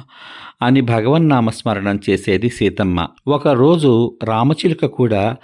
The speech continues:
"రామ" అనడం విని ఆశ్చర్యపోయింది. ఆ విషయాన్ని రామయ్యకు చెప్పింది.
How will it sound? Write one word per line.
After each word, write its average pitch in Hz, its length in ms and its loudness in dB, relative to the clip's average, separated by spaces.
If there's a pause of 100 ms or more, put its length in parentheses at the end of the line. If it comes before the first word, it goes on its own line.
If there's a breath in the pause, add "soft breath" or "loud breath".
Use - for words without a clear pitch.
(120)
"రామ" 110 720 0 (200)
అనడం 143 380 0
విని 120 160 0
ఆశ్చర్యపోయింది. 104 1080 0 (140)
ఆ 117 160 0
విషయాన్ని 156 480 0
రామయ్యకు 117 560 0
చెప్పింది. 95 600 -2